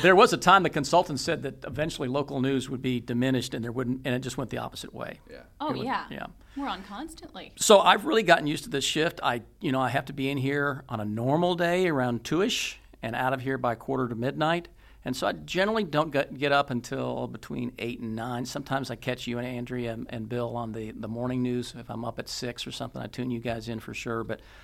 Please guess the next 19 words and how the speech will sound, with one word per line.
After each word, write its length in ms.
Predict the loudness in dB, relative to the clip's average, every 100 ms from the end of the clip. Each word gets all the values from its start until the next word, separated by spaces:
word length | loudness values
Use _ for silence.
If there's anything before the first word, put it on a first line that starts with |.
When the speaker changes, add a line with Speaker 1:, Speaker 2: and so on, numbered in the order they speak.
| -20 -4
Speaker 1:
uh, 380 | 0 2 2 -2 -6
generally 360 | -6 -4 -2 0
get 160 | 0
up 100 | 0
around 260 | -4 -6 -6
eight-ish 340 | -10 -8 -8 -8
or 80 | -10
nine-ish. 420 | -10 -10 -8 2
But 100 | 2
it 60 | 2
changes 400 | 2 4 2 2
your 100 | 2
world 280 | 6 6 6
because 400 | 0 0 -2 -6 -18 -2
I 80 | 0
get 160 | 0 2
so 180 | 4
much 280 | 6 4 4
done 480 | 6 6 6 0